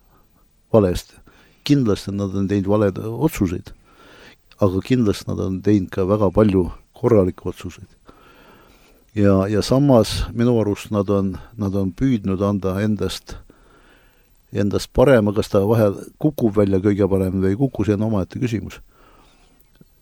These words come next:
Muidugi ta oleks nii, nii mõnda asjagi, et võinud teha teistmoodi,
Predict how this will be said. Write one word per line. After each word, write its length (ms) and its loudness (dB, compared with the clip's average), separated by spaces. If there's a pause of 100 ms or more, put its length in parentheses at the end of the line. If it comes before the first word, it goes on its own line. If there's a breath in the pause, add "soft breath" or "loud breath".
(600)
Muidugi 360 6
ta 80 4
oleks 200 2 (360)
nii, 320 2
nii 160 2
mõnda 400 2
asjagi, 320 -4
et 200 -14 (400)
võinud 340 4
teha 260 4
teistmoodi, 760 0